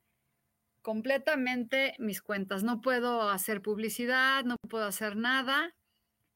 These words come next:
Entonces, lo que vamos a hacer es abrir una cuenta nueva. Y todos los que están aquí en Instagram y me están siguiendo en mi Facebook,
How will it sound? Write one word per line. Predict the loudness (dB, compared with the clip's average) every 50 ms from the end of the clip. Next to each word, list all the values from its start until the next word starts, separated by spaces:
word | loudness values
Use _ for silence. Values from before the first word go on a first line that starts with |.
| _ -10
Entonces, | -10 -8 -8 -8 -8 -6 -6 -6 -4 -4 -4 -4 -4 -8 -10 -8
lo | -8 -8 -8 -6
que | -4
vamos | -4 -2 -2 -2 -4 -4 -4
a | -4
hacer | -4 -4 -2 -2 0 0 0 -2 -4 -8 -14 _ _ _ _ _ _ _ _
es | -4 -2 -2 -2 -2 -4 -4 -6 -8 -8 -12 _ _ _ _ _ _ _ _ _ _ _ _ 0
abrir | 0 0 0 0 0 0
una | 0 0 -2 -2
cuenta | -2 -4 -4 -2 -4 -4
nueva. | -4 -4 -6 -6 -8 -10 -12 -14 _ _ _ _ _ _ _ _ _ _ _ -6
Y | -6 -2
todos | 0 2 2 2
los | 2 0 -2 -4
que | -4
están | -2 0 0 2
aquí | 0 0 0 0 0
en | 2 2
Instagram | 2 2 2 0 0 0 0 0 2 2 2 2 2 2 0 -2 -4 -6
y | -6 -4 -4
me | -4 -4 -6
están | -6 -4 -6 -6 _ _ _ _ _ _ -8 -6 -6
siguiendo | -4 -4 -4 -4 -2 -2 -2
en | -2 -2
mi | -2 -2
Facebook, | -4 -2 -2 0 0 0 -2 -4 -4 -4 -4 -6 -8 -16